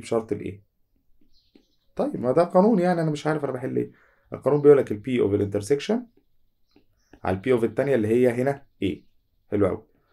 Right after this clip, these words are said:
عوض يا حبيبي، intersection انا مديها لك ب two over five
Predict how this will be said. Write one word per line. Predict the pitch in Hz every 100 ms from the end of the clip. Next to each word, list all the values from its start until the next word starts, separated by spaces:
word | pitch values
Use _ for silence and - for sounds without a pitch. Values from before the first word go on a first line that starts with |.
| _ -
عوض | 92 107
يا | 98
حبيبي، | 104 131 226 - _ -
intersection | 98 98 98 113 107
انا | 98
مديها | 95 104
لك | 107 - _
ب | -
two | 113
over | 104 101
five | 135 208 240